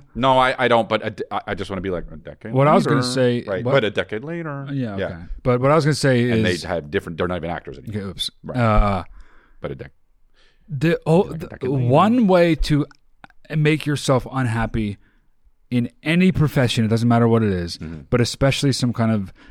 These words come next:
Speaker 2: any version of the arts or, you know, T V, whatever the fuck,
Speaker 1: Mm-hmm.
Speaker 2: acting,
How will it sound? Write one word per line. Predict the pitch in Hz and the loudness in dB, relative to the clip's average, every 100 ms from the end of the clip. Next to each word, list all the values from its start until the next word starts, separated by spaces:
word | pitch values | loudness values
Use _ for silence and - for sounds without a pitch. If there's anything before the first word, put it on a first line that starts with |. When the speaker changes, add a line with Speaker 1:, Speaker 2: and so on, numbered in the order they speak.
| - | -4
Speaker 2:
any | 131 | 0
version | 123 117 107 | 2 0 -2
of | 104 | -4
the | 113 | -4
arts | 113 113 107 - - - | -4 -2 -4 -6 -10 -10
or, | 104 98 92 90 101 | -10 -10 -10 -14 -14
you | 101 | -14
know, | 90 87 104 _ | -14 -16 -20 _
T | - 131 | -10 -6
V, | 117 110 104 98 - | -4 -4 -6 -8 -10
whatever | 107 101 | -8 -8
the | 87 | -10
fuck, | - 82 - - | -12 -14 -14 -14
Speaker 1:
Mm-hmm. | 92 85 71 - - | -12 -12 -6 -4 -2
Speaker 2:
acting, | 104 - 101 92 | -4 -6 -6 -8